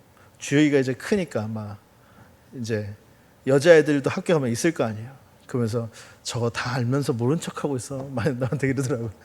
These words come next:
어, 집에서는 순진한 척하고 <laughs> 보니까 "저거 다 알면서 모른 척하고 있어." 저한테 그러는 거예요. 그래서 "아, 그러냐고." 근데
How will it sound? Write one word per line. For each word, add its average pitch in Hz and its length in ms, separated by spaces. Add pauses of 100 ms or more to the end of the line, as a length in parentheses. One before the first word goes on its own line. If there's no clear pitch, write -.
(460)
어, 147 200
집에서는 170 400
순진한 190 420
척하고 151 840
<laughs> - 0
보니까 165 360 (380)
"저거 156 260
다 - 100 (180)
알면서 190 380
모른 160 260
척하고 208 320
있어." 175 160
저한테 143 280
그러는 123 280
거예요. 107 300 (840)
그래서 110 360
"아, - 40
그러냐고." 113 680 (100)
근데 113 280